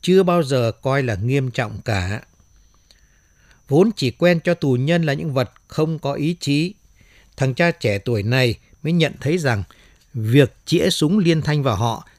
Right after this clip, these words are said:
chẳng phải đơn giản như hắn vẫn tưởng đâu.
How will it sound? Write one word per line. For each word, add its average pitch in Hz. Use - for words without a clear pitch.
chẳng 110
phải 104
đơn 165
giản 113
như 139
hắn 139
vẫn 165
tưởng 98
đâu. 113